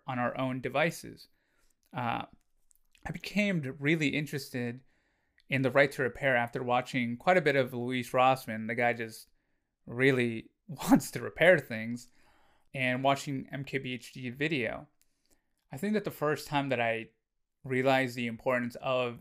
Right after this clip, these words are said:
the right to repair was when I heard that if you purchase a secondhand Tesla, that the individual,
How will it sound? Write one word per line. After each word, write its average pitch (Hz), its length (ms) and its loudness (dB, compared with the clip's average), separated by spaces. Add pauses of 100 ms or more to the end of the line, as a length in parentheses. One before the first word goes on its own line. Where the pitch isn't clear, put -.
the 135 160 -10
right 131 260 4
to 131 100 -8
repair 135 680 -2 (600)
was 143 440 0
when 151 160 0
I 151 60 4
heard 165 360 0
that 135 380 0 (320)
if 135 180 -6
you 135 600 0 (360)
purchase 170 580 0
a 127 260 0
secondhand 147 760 0
Tesla, 135 640 0 (720)
that 120 540 -2 (800)
the 131 320 -4
individual, 139 920 -2